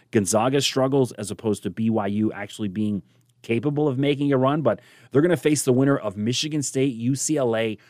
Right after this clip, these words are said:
Good luck. Okay, B Y U is gonna get whacked in the first round. I'm not buying them fool's gold, so pencil that in. I think Michigan State beats U C L A, and, uh, we'll s-, we'll see what happens from there. But B Y U, pretenders, a six seed. Uh,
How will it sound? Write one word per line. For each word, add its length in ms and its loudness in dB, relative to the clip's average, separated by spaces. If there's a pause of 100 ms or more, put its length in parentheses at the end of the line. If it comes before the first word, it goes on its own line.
(300)
Good 240 2
luck. 500 0 (300)
Okay, 100 -2
B 220 4
Y 160 4
U 120 6
is 120 4
gonna 120 2
get 140 -2
whacked 300 -4
in 80 -2
the 40 -2
first 320 -6
round. 320 -8
I'm 140 -12
not 180 -8
buying 300 -2
them 160 0 (220)
fool's 340 2
gold, 260 -2
so 280 -2 (240)
pencil 320 0
that 180 2
in. 100 0
I 120 0
think 140 0
Michigan 260 -2
State 260 -4
beats 220 -2
U 100 2
C 140 -2
L 160 6
A, 180 2 (380)
and, 320 -8
uh, 260 0 (400)
we'll 80 -6
s-, 160 -8
we'll 120 -8
see 180 -2
what 100 0
happens 320 -8
from 100 -8
there. 140 -4
But 160 -12
B 140 -4
Y 140 -14
U, 260 -16 (120)
pretenders, 640 -6 (140)
a 40 -10
six 320 -6
seed. 200 -4
Uh, 80 -6